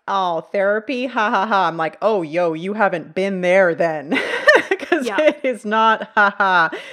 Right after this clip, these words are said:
Speaker 1: This is like, whoa, this is gonna pull at every single fiber of your being to do that work. I think it's some of the bravest, most courageous, loving things that we can do is embark on those journeys and really start digging deep. When you said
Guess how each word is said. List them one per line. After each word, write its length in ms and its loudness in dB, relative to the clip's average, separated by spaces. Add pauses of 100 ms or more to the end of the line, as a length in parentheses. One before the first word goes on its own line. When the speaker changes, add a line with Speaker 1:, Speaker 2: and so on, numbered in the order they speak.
(140)
Speaker 1:
This 200 0
is 200 -6
like, 380 -2 (540)
whoa, 440 2
this 160 -4
is 120 -10
gonna 180 -4
pull 240 -2
at 80 -2
every 300 -4
single 300 -12
fiber 420 -6
of 100 -10
your 160 -6
being 600 -10
to 100 -20
do 120 -10
that 200 -8
work. 240 -6
I 100 2
think 160 -6
it's 140 -10
some 180 -8
of 80 -10
the 60 -8
bravest, 840 -6
most 260 -10
courageous, 920 -8
loving 500 -8
things 260 -14
that 140 -8
we 100 -12
can 200 -14
do 500 -10 (460)
is 200 -6
embark 460 -6
on 120 -4
those 160 -12
journeys 480 -12
and 120 -12
really 240 -8
start 260 -10
digging 300 -12
deep. 300 -14
When 120 -8
you 120 -4
said 320 -4